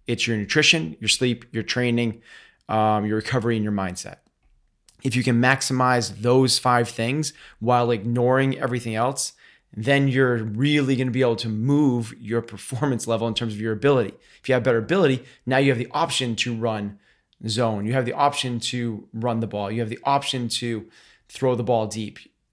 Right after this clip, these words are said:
Without the, the skill sets there, you don't have those options. You gotta do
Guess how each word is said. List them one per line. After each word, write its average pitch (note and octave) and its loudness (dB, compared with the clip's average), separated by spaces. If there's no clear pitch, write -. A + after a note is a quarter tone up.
Without D3 0
the, A#2 -2
the A2+ -8
skill A#3+ 2
sets C3 -2
there, A#2+ 0
you B2 0
don't B2+ -2
have B2+ -2
those A2+ -6
options. A2+ -2
You G2 -8
gotta A#2 0
do B2 -2